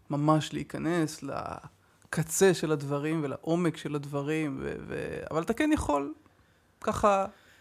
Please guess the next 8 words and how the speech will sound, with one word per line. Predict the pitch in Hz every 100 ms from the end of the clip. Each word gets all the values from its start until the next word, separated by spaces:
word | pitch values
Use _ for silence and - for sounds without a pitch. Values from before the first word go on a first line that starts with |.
| _ 180
לגזור | 160 143 196 196
תובנות | 175 165 165 160
אחד | 147 143
של | 139 143
השני | - 139 135
בכל | 131 135
מיני | 135 151
נושאים. | 147 -